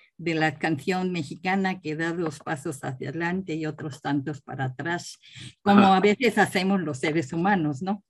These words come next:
Speaker 2: Sí, sí, sí, sí.
Speaker 1: Entonces, este, eh, eh, eso, eso es lo que nos marca, eh,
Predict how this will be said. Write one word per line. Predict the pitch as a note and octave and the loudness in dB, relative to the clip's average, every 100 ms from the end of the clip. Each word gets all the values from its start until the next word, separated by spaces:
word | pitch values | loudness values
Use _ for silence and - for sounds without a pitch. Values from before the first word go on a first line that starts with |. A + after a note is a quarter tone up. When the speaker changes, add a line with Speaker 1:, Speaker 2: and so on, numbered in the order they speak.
| - - | -4 2
Speaker 2:
Sí, | B2+ | 2
sí, | F#2 - - | 2 -6 -8
sí, | A2 | -6
sí. | - G3 | 0 2
Speaker 1:
Entonces, | F3+ G#3+ G#3+ A#3+ A3+ A3+ | 2 2 2 4 4 4
este, | F#3 - - E3+ C#3+ - - - - - | 4 2 -4 -2 -2 -8 -20 -20 -20 -10
eh, | G3 G3+ - | -2 -2 0
eh, | F#3 G3+ A3 | 2 6 6
eso, | - B3 B3 - | 6 2 2 4
eso | G3 G3 A#3 | 4 6 4
es | A3+ A3+ | 2 2
lo | F#3 F3 - | 0 -2 2
que | F3+ E3 | 2 4
nos | F#3+ F3+ D#3+ | 2 0 0
marca, | F#3+ G3 G3 - G#3+ A#3+ - - - _ - | 2 4 2 0 2 2 -2 -16 -20 _ -18
eh, | - | -10